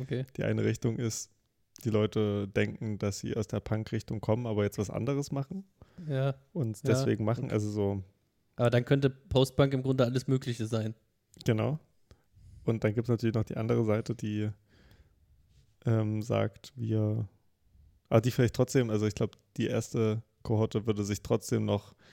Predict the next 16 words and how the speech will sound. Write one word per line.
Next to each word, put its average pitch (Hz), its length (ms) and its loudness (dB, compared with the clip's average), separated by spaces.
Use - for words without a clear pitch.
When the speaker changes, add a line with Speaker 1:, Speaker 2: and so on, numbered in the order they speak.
Speaker 2:
sagen, 110 240 2
sie 104 120 0
kommen 117 240 2
halt 104 160 4
daher, 104 180 6
also 101 180 0
sie 98 120 2
haben 104 120 2
da 101 140 2
die 104 120 -4
Tradition 107 540 2
im 101 100 -2
Punk, 113 380 -2
aber 101 340 2
machen 101 260 0
was 101 180 0